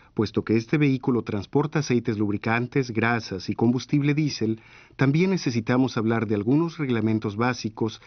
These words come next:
relacionados con el transporte de combustible diésel. Uno de ellos nos dice que el vehículo tiene que estar claramente identificado como vehículo diésel,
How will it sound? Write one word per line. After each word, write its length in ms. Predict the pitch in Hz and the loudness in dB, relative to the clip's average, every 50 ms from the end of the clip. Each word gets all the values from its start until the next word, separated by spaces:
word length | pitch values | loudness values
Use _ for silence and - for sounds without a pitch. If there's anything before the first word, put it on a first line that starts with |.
| - - - | -20 -20 -8
relacionados 760 | - 120 113 113 120 117 - - 135 143 156 165 170 160 - | -2 0 2 2 2 2 2 2 2 2 2 0 -2 -4 -4
con 140 | - - 123 | -2 -2 0
el 120 | 107 101 | 0 -2
transporte 560 | - 110 101 98 - - - 135 139 151 - 160 | -2 -4 -4 -4 -4 0 0 0 0 2 0 -2
de 100 | 147 139 | -2 0
combustible 560 | - 117 110 98 - - - 110 104 107 110 | 0 0 0 0 -4 -4 -2 0 0 2 2
diésel. 460 | 113 131 123 - - 85 - - - _ _ _ _ _ _ _ _ | 2 0 -2 -2 -6 -10 -12 -12 -14 _ _ _ _ _ _ _ _
Uno 260 | _ - 147 175 185 170 | _ 2 4 4 4 4
de 100 | 165 151 | 2 2
ellos 260 | 147 127 123 113 107 | 2 2 0 0 0
nos 180 | 113 107 101 | -2 -2 0
dice 420 | 95 123 131 131 - - 117 107 113 | 0 0 -2 -2 -2 -4 -4 -6 -4
que 120 | - - | -2 -2
el 140 | 120 117 117 | 0 2 2
vehículo 440 | 127 127 139 156 151 - 180 165 143 | 2 2 2 0 0 0 0 0 0
tiene 280 | - 143 131 127 120 | 2 2 2 2 2
que 80 | - 127 | 0 -4
estar 280 | 110 - - 107 95 - | -6 -2 -2 -4 -4 0
claramente 580 | - 117 139 160 170 156 135 120 120 120 - | 0 0 2 2 2 2 4 2 2 2 0
identificado 760 | 110 107 104 95 - 101 87 101 - - 101 101 110 139 147 | 0 0 -2 -2 -2 -4 -6 -6 -4 -2 0 0 0 0 -2
como 220 | 147 170 165 151 113 | 0 0 0 2 2
vehículo 500 | 104 98 98 101 95 - - 107 113 120 | 2 0 0 -2 -2 -2 0 0 0 2
diésel, 480 | 123 143 139 120 - - 85 87 - | 0 0 -2 -4 -6 -10 -10 -12 -14